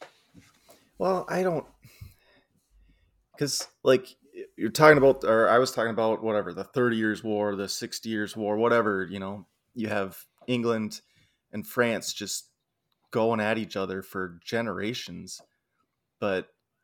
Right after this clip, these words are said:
in the more modern history, you have, like, a World War One,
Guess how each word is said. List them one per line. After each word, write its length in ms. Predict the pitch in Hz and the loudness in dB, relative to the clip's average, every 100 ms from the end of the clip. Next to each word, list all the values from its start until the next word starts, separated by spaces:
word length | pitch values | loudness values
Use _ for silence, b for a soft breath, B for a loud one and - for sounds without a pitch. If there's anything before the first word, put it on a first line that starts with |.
| _ _ _ _ - | _ _ _ _ -10
in 140 | 113 | -6
the 60 | 107 | -2
more 220 | 113 113 | 0 0
modern 360 | 101 113 120 101 | 2 2 2 -2
history, 500 | 98 - - 98 - _ _ _ _ _ B B | -6 -8 -8 -8 -8 _ _ _ _ _ B B
you 120 | 104 | -4
have, 160 | 104 101 | -2 -2
like, 160 | 98 | -2
a 40 | 98 | -4
World 340 | 92 101 95 | -4 -4 -4
War 200 | 98 92 | -6 -6
One, 380 | 87 104 98 | -4 -4 -4